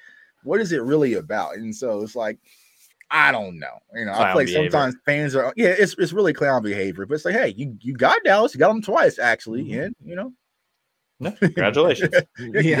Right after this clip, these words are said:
Speaker 1: congratulations. You know what I'm saying? So it's like, um,
Speaker 2: All right, so
Speaker 1: Washington fans are weird.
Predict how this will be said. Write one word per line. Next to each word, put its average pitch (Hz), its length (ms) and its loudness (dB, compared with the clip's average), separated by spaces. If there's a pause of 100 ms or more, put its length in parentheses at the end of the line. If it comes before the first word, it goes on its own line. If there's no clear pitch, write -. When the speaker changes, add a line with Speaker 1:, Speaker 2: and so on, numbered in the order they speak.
Speaker 1:
congratulations. 208 520 0
You 139 120 -4
know 165 60 0
what 175 80 -2
I'm 165 40 -6
saying? 190 320 -6
So 117 220 -2
it's 113 100 -4
like, 104 280 -2 (760)
um, 80 300 -10 (480)
Speaker 2:
All 160 80 4
right, 120 200 6
so 165 180 8
Speaker 1:
Washington 101 200 -4
fans 87 220 -12
are - 20 -14
weird. 80 200 -8